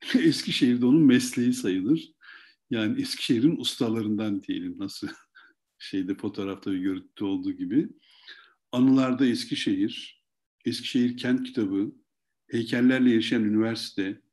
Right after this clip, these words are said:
Meslekte kırk Yıllıklar, Eskişehir'in Esnaf ve Zanaatkarları, onun da kent tarihi konusundaki yapıtları. Evet, şimdi de, e, İletişim Bilimleri Fakültesi'nin Anadolu Üniversitesi'nde görüntü estetiği, optik bakış, video sanatı konularında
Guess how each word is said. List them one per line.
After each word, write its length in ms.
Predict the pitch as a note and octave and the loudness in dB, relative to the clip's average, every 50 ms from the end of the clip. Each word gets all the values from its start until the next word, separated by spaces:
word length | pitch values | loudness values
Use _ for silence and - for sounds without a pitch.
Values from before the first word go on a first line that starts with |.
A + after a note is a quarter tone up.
| _ _ _ _ _ _ | _ _ _ _ _ _
Meslekte 480 | A2+ A#2+ A#2+ A#2+ C3+ B2 B2+ C#3 C3 C3 | -2 -2 0 0 0 0 0 -2 -4 -2
kırk 260 | - B2 - - - | -6 -10 -10 -6 -4
Yıllıklar, 540 | G#2+ G2 F#2+ F#2+ - - G2+ G2+ G#2+ A2 - | -4 -2 -4 -4 -6 -6 -6 -4 -4 -4 -4
Eskişehir'in 520 | - G#2+ - - - - A#2 A#2 B2 B2 | -6 -6 -6 -8 -4 -4 -2 -2 -2 -4
Esnaf 380 | - A2 - - B2+ A#2 A2+ - | -4 -6 -4 -4 -6 -6 -2 -2
ve 80 | A2 | -2
Zanaatkarları, 880 | G2+ A2 G#2+ G#2 G#2+ G#2 G2+ _ - A2 G#2 G#2 G2+ G#2 G#2+ A#2 C3 E3 - _ _ _ _ _ _ _ _ _ _ _ | 0 0 0 0 -2 -4 -6 _ -6 -4 -2 -2 -2 -2 -2 -4 -4 -6 -10 _ _ _ _ _ _ _ _ _ _ _
onun 280 | B2 A#2 G#2 G2 G2+ | -2 -2 0 0 0
da 140 | A2+ C#3+ C3+ | -2 -2 -4
kent 320 | - - B2 A2+ A2 A2 - | -2 -4 -2 -2 -2 -4 -4
tarihi 320 | A2 G#2 G2 G2+ G2+ G2+ | -4 -2 0 -2 -2 -2
konusundaki 1000 | - G#2+ G2 G2 - - - G2+ F#2+ G2+ F#2+ - - - C3 D3+ F3 E3+ - - _ _ _ _ _ _ _ _ _ - | -2 -2 -2 -2 -4 -4 -4 -4 -2 -2 -4 -6 -2 2 2 4 4 2 -4 -12 _ _ _ _ _ _ _ _ _ -2
yapıtları. 920 | A2 A2 G#2+ G#2+ - - _ - G#2+ G2+ G2 G2 A#2+ D#3 F#3 F#3+ G3 - _ _ _ _ _ _ _ _ _ _ _ _ _ _ _ _ _ - | 0 0 -2 -4 -12 -20 _ -4 -4 -2 0 2 2 2 2 0 -6 -14 _ _ _ _ _ _ _ _ _ _ _ _ _ _ _ _ _ 0
Evet, 280 | D#3 D#3 B2 G2+ G2+ - | 2 4 4 4 2 0
şimdi 480 | - - - G3 F3+ C#3 G#2+ A2 G#2 | -4 -6 -4 2 2 4 4 4 4
de, 280 | C3+ D#3 F3+ F#3 - - - | 4 2 2 2 -2 -4 -2
e, 300 | C3+ C3 B2+ B2 B2 B2+ | -2 0 2 2 0 2
İletişim 520 | - C#3 B2+ C#3 B2+ B2+ - - C#3 C3+ | 2 2 2 2 2 0 2 4 6 6
Bilimleri 280 | A#2+ A2 G#2+ G#2+ G#2 G#2 | 6 4 2 2 0 0
Fakültesi'nin 560 | - G#2 - _ - G#2 G2 - - A2 G#2+ | -4 -10 -10 _ -8 -8 -6 -4 -4 -4 -2
Anadolu 260 | G#2 G#2 G#2+ G#2+ G#2+ | 0 0 2 2 4
Üniversitesi'nde 640 | G#2 G#2 G2 F#2 - - G2+ - - G2 A2 C#3 D3 | 2 2 0 -4 -4 -6 -6 -6 -4 0 4 4 4
görüntü 440 | B2+ A#2+ A#2+ A#2 B2 A#2+ A#2+ B2 A#2+ | 4 4 2 4 4 2 4 2 -2
estetiği, 420 | G#2+ - - G2+ - - B2 B2 | -2 -2 -6 -10 -2 -2 -2 0
optik 400 | G#2+ A2+ A2 _ - - _ - | 0 -4 -8 _ -18 -20 _ -10
bakış, 320 | G2+ - - C#3+ - - | -10 -4 -4 -4 -2 -2
video 200 | C3+ B2 A#2+ A#2 | -2 0 0 -2
sanatı 380 | G#2 - - G#2 G2+ G2+ - - | -2 -2 -2 -2 -2 -2 -4 -8
konularında 640 | _ A2 G2+ G2 G2 F#2+ G2 G2 G2 G2+ A#2 C#3 E3 | _ -2 -2 -2 -2 -2 0 0 0 0 0 -2 -2